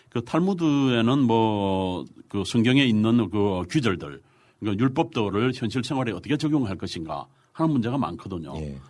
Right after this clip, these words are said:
Speaker 1: 근데 그 문제를 서로 토론하고 하기 위해서 탈무드 교실에서는 반드시 그렇게 합니다.
Speaker 2: 예.
Speaker 1: 근데 일반 도서관에서까지 뭐 시끄럽다. 그럼 뭐 공부를 못 하죠.
Speaker 2: <laughs> 예.
Speaker 1: 자기 공부하고 뭐 그럴
Speaker 2: 예.
Speaker 1: 때는.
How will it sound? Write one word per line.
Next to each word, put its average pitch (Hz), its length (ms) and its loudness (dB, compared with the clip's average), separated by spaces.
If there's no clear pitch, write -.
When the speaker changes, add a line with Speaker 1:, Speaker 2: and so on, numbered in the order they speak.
Speaker 1:
근데 131 140 2
그 131 140 2
문제를 123 500 4
서로 117 260 -2
토론하고 139 540 0
하기 120 300 -2
위해서 85 440 0
탈무드 202 380 0
교실에서는 98 440 -4
반드시 120 300 -6
그렇게 87 440 -8
합니다. 85 440 -2
Speaker 2:
예. 71 40 -8
Speaker 1:
근데 107 280 -2
일반 196 360 2
도서관에서까지 139 1040 -2
뭐 120 160 2
시끄럽다. 85 580 -4
그럼 165 160 -4
뭐 120 120 -2
공부를 117 300 -2
못 85 160 -10
하죠. 78 360 -10
Speaker 2:
<laughs> 73 380 -2
예. 71 120 -8
Speaker 1:
자기 110 160 -2
공부하고 104 500 -2
뭐 90 100 -6
그럴 98 200 -2
Speaker 2:
예. 78 40 -4
Speaker 1:
때는. 95 380 -4